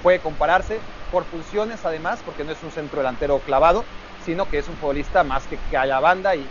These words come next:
y además que, que le gusta crear juego. Así que yo lo pondría directamente contra, contra Griezmann, y ahí sí, tiene que ser mucho más que,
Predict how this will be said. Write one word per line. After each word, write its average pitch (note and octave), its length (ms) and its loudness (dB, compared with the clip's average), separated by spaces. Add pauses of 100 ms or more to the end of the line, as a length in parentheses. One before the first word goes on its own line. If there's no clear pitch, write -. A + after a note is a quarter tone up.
(100)
y D3+ 100 -4
además C#3+ 320 0
que, E3+ 80 -4
que D#3 140 -10
le C3+ 80 -4
gusta D3+ 180 -10
crear D3 240 4
juego. G3+ 240 6 (420)
Así G3 220 0
que G3+ 340 6
yo G#3 100 6
lo B3 100 6
pondría G3 280 2
directamente G#3 580 2
contra, C#3+ 680 -2
contra C#3 260 0
Griezmann, D3+ 340 -2 (140)
y B2+ 60 -4
ahí D#3 120 0
sí, F3 240 -6 (160)
tiene C#3 180 -6
que C3+ 140 -10
ser C#3+ 160 -2
mucho F3 400 2
más C#3+ 200 0
que, C#3 200 -4